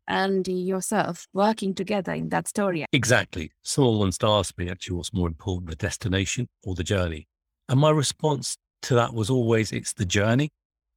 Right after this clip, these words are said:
Speaker 2: But actually, as I've developed my understanding of quality improvement, if I'm asked that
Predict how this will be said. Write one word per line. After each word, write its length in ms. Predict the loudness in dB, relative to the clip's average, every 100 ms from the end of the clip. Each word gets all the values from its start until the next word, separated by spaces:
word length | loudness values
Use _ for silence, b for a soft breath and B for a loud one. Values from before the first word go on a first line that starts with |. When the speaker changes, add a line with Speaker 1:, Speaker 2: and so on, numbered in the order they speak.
| -6
Speaker 2:
But 100 | -4
actually, 280 | -2 0 2
as 140 | 4
I've 140 | 2 4
developed 420 | 2 4 2 2
my 140 | 0
understanding 640 | 0 -2 -2 -2 0 0
of 180 | -2 -6
quality 480 | -8 -6 -6 -8 -10
improvement, 400 | -4 -2 -2 -4
if 140 | -4
I'm 160 | 0 2
asked 260 | 2 0 -4
that 220 | -6